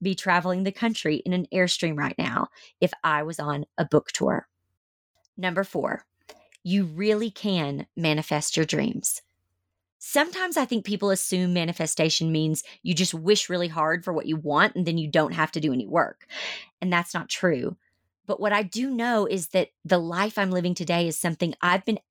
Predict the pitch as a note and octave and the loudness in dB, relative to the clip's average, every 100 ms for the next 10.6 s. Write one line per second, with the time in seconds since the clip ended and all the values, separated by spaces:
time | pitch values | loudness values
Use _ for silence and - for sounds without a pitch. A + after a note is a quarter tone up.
0 | _ F3+ F#3+ - A3 G3+ A3+ A3+ B3 - | _ -2 -2 -4 -4 -2 0 0 -2 -2
1 | E3 D#3+ E3+ - G3 - G#3+ G3 F#3+ - | 0 2 0 0 0 0 0 0 -2 -8
2 | - F3 F3+ - F#3+ - F3+ F3+ F3+ - | 0 2 2 0 -4 -2 0 2 0 -2
3 | F3+ D#3 E3+ - D#3+ D#3 D#3+ D#3 D#3+ - | -4 0 0 0 -2 0 -2 -2 -4 0
4 | D#3+ C#3+ C#3+ C3+ - - - _ _ _ | 0 2 0 0 0 -4 -6 _ _ _
5 | _ _ - - G#3+ B3 C4 G3 D#3+ - | _ _ -8 2 2 2 -2 -2 -4 0
6 | F3+ F3 - - - F3+ - - _ F3+ | 2 2 0 -4 -2 -4 -4 -16 _ 0
7 | E3 E3+ F3+ E3 - E3+ E3+ - - G3 | 2 2 2 2 -2 -2 -2 -4 0 2
8 | - - D#3+ D#3 D3 E3 E3 E3 F3+ G3 | 2 -4 -4 -2 0 0 0 -2 0 0
9 | G#3 G#3 _ _ - F3 E3 - F#3 E3 | 0 -4 _ _ 0 2 2 0 0 2
10 | D#3 D#3 - D3+ - F#3+ | 0 0 -2 -2 -2 -6